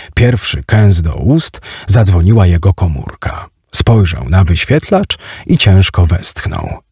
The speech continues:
„Czego on może ode mnie znowu chcieć?”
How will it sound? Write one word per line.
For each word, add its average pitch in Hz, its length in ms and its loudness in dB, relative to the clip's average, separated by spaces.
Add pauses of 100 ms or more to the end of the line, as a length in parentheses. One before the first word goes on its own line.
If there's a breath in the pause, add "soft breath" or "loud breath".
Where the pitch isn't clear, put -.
(640)
„Czego - 400 -2 (120)
on 247 120 0
może 247 400 2
ode 226 260 2
mnie 220 220 0
znowu 214 340 0
chcieć?” - 600 -6